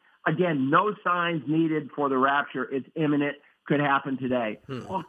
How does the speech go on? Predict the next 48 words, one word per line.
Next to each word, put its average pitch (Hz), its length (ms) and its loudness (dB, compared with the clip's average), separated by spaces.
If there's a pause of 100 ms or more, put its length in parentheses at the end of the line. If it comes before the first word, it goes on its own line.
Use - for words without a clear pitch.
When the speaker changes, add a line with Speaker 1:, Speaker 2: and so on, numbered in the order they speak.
Speaker 1:
kinds 196 380 -4
of 147 160 -4
things 139 260 0
have 131 200 0
to 123 100 -2
happen 123 480 -2 (280)
for 139 100 -2
the 127 240 0
second 120 380 -4
coming. 110 400 -4
Speaker 2:
Hmm. 131 160 -6 (300)
Speaker 1:
And 123 260 -4
so, 123 460 0
um, 113 420 -2 (380)
Speaker 2:
Okay. 165 160 0
Speaker 1:
again, 131 420 0
two 151 140 -4
distinct 127 460 -4
events. 92 440 -4
Speaker 2:
Okay, 170 300 -2
excellent. 143 480 -4
Now, 143 180 -2
that's 185 300 -2
more 214 240 2
of 160 100 -2
the 147 80 -6
what, 175 280 0
and 143 100 -10
I 147 40 -4
want 190 180 -2
to - 40 -8
stay 214 240 -2
on 160 220 -4
that 151 220 -2
here 151 180 -4
for - 120 -12
the 135 100 -6
next 143 260 -6
minute 139 160 -4
and 101 100 -8
a 120 40 -4
half 131 240 -4
or 127 40 -8
whatever 127 280 -4
until 120 220 -8
this 131 200 -6
segment 110 480 -6
ends. 123 380 -4